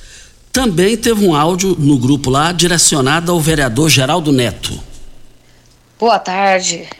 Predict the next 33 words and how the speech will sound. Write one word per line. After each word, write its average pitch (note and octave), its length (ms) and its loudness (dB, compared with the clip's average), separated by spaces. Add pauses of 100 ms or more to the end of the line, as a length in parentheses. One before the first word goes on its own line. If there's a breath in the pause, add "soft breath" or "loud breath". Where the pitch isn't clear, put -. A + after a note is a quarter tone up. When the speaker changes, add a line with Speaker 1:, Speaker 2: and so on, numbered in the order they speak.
(120)
Speaker 2:
vereador D#3+ 520 -10
Geraldo D#3 420 -10
Neto. - 360 -16 (600 soft breath)
Aqui - 220 -12
quem F#3+ 180 -6
fala F#3+ 300 -6
é - 20 -2
a G3 60 -6
Tairene F#3+ 500 -2
Lemes E3 320 -4
de D#3+ 60 -6
Moraes, D#3+ 400 -2
do F#3 100 -6
Nilson G3 400 -4
Veloso F#3 560 -2
um. F3 300 -4 (580 loud breath)
Eu F3 260 -4
acabei E3+ 380 -2
de F#3 100 -4
ouvir D#3+ 280 -4
o D#3 100 0
áudio D#3+ 300 -2
do D#3+ 100 -10
senhor C#3+ 340 -2
agora. D#3 460 -6 (500 loud breath)
Não, F#3+ 380 -2
foi F#3 160 -8
repassada F#3 540 -2
a - 0 -
informação G3 520 -4
errada G3+ 360 -4
pro - 180 -14
senhor. - 420 -2